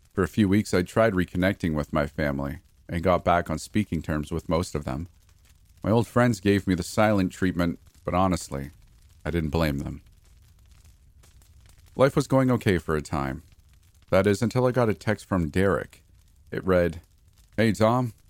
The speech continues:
I got intel on an abandoned asylum in Montana. I know those are your favorite. Going to check it out in a week. It's supposed to be the real deal.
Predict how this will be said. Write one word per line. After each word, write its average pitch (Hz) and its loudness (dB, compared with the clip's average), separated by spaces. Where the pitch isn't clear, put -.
I - -10
got 139 2
intel 101 2
on 82 2
an 82 0
abandoned 95 2
asylum 80 0
in 73 -2
Montana. 76 -2
I 76 -4
know 113 4
those 104 4
are 80 -2
your 69 -2
favorite. 85 -2
Going 113 2
to 98 0
check - 0
it 95 2
out 92 4
in 82 -4
a 78 0
week. 80 -2
It's - -18
supposed 110 0
to 98 -10
be 107 2
the 92 0
real 98 4
deal. 92 0